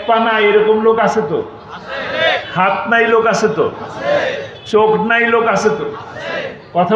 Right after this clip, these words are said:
বলতে পারেন না লোক আছে তো। তাহলে আমাদের এগুলা সব আল্লাহ দিলেন, তো সেই আল্লাহরে শুকরিয়া আদায় করবো না? আলহামদুলিল্লাহ। জোরে সোরে বলি আলহামদুলিল্লাহ।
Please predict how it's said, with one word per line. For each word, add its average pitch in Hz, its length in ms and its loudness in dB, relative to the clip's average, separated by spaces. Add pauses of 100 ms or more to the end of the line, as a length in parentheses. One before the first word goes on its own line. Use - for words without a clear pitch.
(100)
বলতে 220 300 4
পারেন 226 260 2
না 233 140 4
লোক 226 200 2
আছে 208 240 2
তো। 151 60 -2 (920)
তাহলে 180 260 -2
আমাদের 214 300 4
এগুলা 220 200 4 (140)
সব 226 220 6 (100)
আল্লাহ 214 180 4 (100)
দিলেন, 202 280 2 (840)
তো - 160 -8
সেই 214 240 4
আল্লাহরে 220 360 4
শুকরিয়া 226 320 2
আদায় 226 200 4
করবো 240 260 4
না? 202 80 2 (1600)
আলহামদুলিল্লাহ। 185 760 4 (1200)
জোরে 220 340 4
সোরে 233 260 4
বলি 226 140 4 (140)
আলহামদুলিল্লাহ। 240 800 4